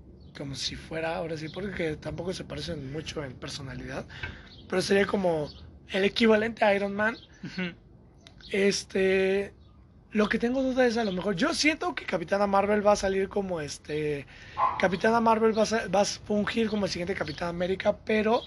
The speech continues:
Speaker 2: No, yo
Speaker 1: no
Speaker 2: creo que
Speaker 1: estoy
Speaker 2: Falcon
Speaker 1: seguro.
Speaker 2: o Winter
Speaker 1: Es que el
Speaker 2: Soldier.
Speaker 1: pro-, es
Speaker 2: Ah.
Speaker 1: que mi, mi duda con Falcon
Speaker 2: Esperen, espera, perdón.
Speaker 1: A ver, vas.
Speaker 2: Es que esta también es una mini noticia, no se hizo tan grande. Es que aparte fue rumor, ni siquiera fue como, "Wow", no lo vi en muchas fuentes.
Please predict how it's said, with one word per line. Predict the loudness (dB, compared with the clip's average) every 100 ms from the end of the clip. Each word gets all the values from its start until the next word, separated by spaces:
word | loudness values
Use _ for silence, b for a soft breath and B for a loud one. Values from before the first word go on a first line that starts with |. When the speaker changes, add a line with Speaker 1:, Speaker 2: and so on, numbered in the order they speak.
| B B B 0
Speaker 2:
No, | 4 6
yo | 6
Speaker 1:
no | 4
Speaker 2:
creo | 4
que | 2
Speaker 1:
estoy | 6
Speaker 2:
Falcon | 4 6 0 0
Speaker 1:
seguro. | -6
Speaker 2:
o | -8 -6
Winter | -2 2
Speaker 1:
Es | 4
que | 6
el | 6
Speaker 2:
Soldier. | 8 6 8
Speaker 1:
pro-, | 8
es |
Speaker 2:
Ah. | 10
Speaker 1:
que | 8
mi, | 2 2
mi | 2
duda | 4 2 2
con | 0 0
Falcon | 4 4 4 4
Speaker 2:
Esperen, | 6 6 4 0
espera, | -10 -2 -2
perdón. | 0 -2 -2
Speaker 1:
A | -4
ver, | -4
vas. | -4 -6 -10 -18 -20 -20 -14 2
Speaker 2:
Es | 2 2
que | 0 -2 B B B
esta | 0 0 6
también | 8 8 4
es | 4
una | 4
mini | 4 4
noticia, | 2 0 -2 2 2
no | 4 2
se |
hizo | 0 4
tan | 4 4
grande. | 6 4 6 2 0 -4
Es | -2 6
que | 6
aparte | 6 2 2
fue | 2
rumor, | 2 4 6 4 2
ni | -6
siquiera | -6 -2 2 2
fue | 0
como, | -2 0 2 2 0
"Wow", | 6 6 6 4
no | -2 -2 0
lo | 2
vi | 2
en | 0
muchas | 0 -4 -6
fuentes. | -4 -2 2 2 2